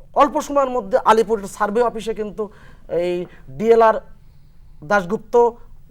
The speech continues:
ভারতের পক্ষ থেকে ও পাকিস্তানের পক্ষ থেকে এম এ মজিদ ডিএলআর, তাদের মধ্যে যে সার্ভে জরিপ হয়েছিল, সেই জরিপ আজকে শেষ হতে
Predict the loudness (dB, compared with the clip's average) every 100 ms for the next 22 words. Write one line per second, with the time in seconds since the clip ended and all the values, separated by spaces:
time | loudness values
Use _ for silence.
0 | -14 -2 -2 -2 -6 -8 -8 -6 0 0
1 | 0 -6 -6 -8 -8 -10 -12 -12 -12 -12
2 | -16 -12 -6 -4 -2 -2 -4 -6 -6 -4
3 | -4 -8 -16 -6 0 0 0 -2 -4 -2
4 | -4 -4 -6 -4 -6 -4 -6 -8 -16 -16
5 | -18 -20 -2 2 4 4 4 2 0 -2
6 | -2 -4 -6 0 0 -2 -10 -12